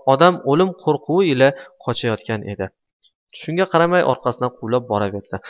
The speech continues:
Nihoyat haligi kishi Rasululloh sollallohu alayhi vasallamning masjidlariga yetib keldi va o'zini ichkariga otdi. Janob Akram uni ko'rgan zahotlari,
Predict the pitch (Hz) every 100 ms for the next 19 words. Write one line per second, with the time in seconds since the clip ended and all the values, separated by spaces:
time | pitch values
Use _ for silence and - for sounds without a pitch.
0 | - - 139 190 185 156 160 170 - 170
1 | 147 117 139 143 - 117 135 120 117 -
2 | 131 127 131 120 113 - 107 104 110 104
3 | - 104 98 101 - - _ 170 175 156
4 | 165 147 - 127 107 104 101 - 104 -
5 | - - 117 139 175 170 165 180 185 135
6 | 156 - 123 143 151 123 117 110 110 143